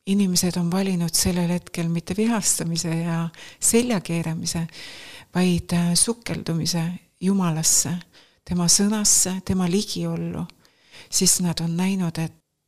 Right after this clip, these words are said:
see tunnistus muutub ja nad ütlevad, aitäh, et need asjad on minu ellu juhtunud. Sest tegelikult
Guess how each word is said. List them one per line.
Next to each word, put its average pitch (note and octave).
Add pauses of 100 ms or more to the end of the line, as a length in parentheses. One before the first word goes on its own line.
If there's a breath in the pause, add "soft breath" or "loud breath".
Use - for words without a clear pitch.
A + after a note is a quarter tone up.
(280)
see -
tunnistus F#3+
muutub E3 (240)
ja F3
nad E3+
ütlevad, E3
aitäh, E3+ (640 soft breath)
et -
need E3
asjad D#3+
on E3
minu E3
ellu E3+
juhtunud. E3 (420 loud breath)
Sest E3+
tegelikult E3+